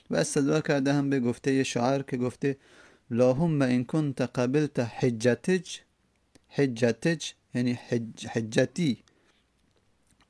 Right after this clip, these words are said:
اه، یا حجتی، یا حجتی، یعنی، اه، حج من، یعنی یا، یای، اه، متکلمه.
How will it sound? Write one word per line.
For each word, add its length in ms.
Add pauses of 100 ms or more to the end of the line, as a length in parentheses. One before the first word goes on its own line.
اه، 80 (460)
یا 160
حجتی، 600
یا 300
حجتی، 540 (1080)
یعنی، 500 (760)
اه، 300
حج 280
من، 400 (120)
یعنی 220
یا، 160
یای، 540 (720)
اه، 720 (1900)
متکلمه. 720